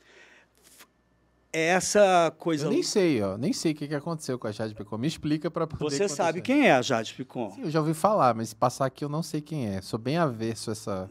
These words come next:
Speaker 1: Tá, a Jade Picon é uma influencer.
Speaker 2: Sim.
Speaker 1: E que começou muito cedo, com nove,
Speaker 2: No
Speaker 1: dez
Speaker 2: B B B,
Speaker 1: anos.
Speaker 2: né? Também
Speaker 1: É.
Speaker 2: tem B B B.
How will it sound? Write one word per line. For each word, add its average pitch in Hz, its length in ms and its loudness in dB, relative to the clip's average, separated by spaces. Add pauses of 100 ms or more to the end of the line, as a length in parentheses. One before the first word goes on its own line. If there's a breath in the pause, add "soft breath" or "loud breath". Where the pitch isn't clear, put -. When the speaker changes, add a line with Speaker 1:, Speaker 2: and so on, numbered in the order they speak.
Speaker 1:
Tá, 123 260 -6
a 139 140 -2
Jade 214 300 4
Picon 214 480 -2
é 196 40 -10
uma 214 180 -4
influencer. 202 1040 -4 (220)
Speaker 2:
Sim. 95 320 -10 (300 soft breath)
Speaker 1:
E 151 100 -4
que 190 340 -2
começou 196 440 0
muito 196 280 -2
cedo, 180 560 4
com - 180 -16
nove, 160 380 4
Speaker 2:
No 156 60 -8
Speaker 1:
dez 170 260 -2
Speaker 2:
B 151 80 0
B 139 80 0
B, 135 120 -2
Speaker 1:
anos. 117 200 -6
Speaker 2:
né? 117 160 -6
Também 107 260 -10
Speaker 1:
É. 135 200 -4
Speaker 2:
tem 107 80 -12
B 95 60 -18
B 98 60 -18
B. 101 180 -18